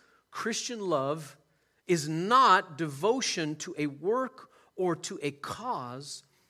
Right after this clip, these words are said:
but to Jesus Christ." The highest Christian love is not devotion to a work or to a cause, but to Jesus Christ.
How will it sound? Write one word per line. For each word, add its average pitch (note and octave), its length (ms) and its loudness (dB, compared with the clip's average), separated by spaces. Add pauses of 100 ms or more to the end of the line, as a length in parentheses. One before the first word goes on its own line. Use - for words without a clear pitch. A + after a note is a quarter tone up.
(160)
but F#3 220 -6
to F#3 220 -12
Jesus C#3 400 -12
Christ." - 580 -16 (1000)
The G3 140 8
highest B3 600 4
Christian B3+ 500 -4
love E3 240 4
is D#3+ 120 -2
not G3 240 0
devotion G3+ 520 2
to F#3 180 -4
a D#3+ 40 0
work F3+ 540 0 (200)
or F3+ 180 2
to F3 240 -4
a D3 80 0
cause, D3+ 760 -6 (500)
but F#3 260 -2
to F#3 140 -8
Jesus C#3+ 440 -12
Christ. E3+ 480 -14